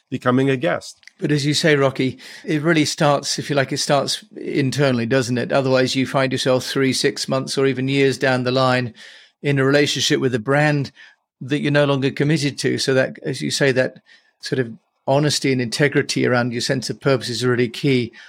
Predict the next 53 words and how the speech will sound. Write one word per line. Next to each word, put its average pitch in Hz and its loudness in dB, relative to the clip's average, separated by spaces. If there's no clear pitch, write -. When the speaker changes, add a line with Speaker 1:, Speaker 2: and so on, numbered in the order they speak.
Speaker 2:
So - -8
thanks 185 0
for 170 -2
explaining 151 0
that 123 0
really 127 -2
in 127 -6
such - -6
an 135 -2
articulate 123 -4
and 127 -4
both 135 0
Speaker 1:
Sure. 143 -2
Speaker 2:
emotional 147 2
and 135 0
practical - -2
way. 117 0
If 175 -6
people 226 -2
would 208 2
like 190 2
to 160 -4
find 160 0
out 156 2
more 151 0
about 131 0
you, 131 0
Rocky, 127 -2
uh, - -10
how 175 0
can 170 -4
they 147 0
do 139 -2
that? 120 -4
Speaker 1:
Sure. 196 0
The 131 2
best 160 0
way 156 2
to 156 0
find 139 2
out 135 4
about 127 0
me 127 2
is 127 0
to - -8
go 117 2
to 123 2
my 117 4
website 120 0
at 110 -2
rockybuckley 107 -2
dot 95 -2
com. 127 -2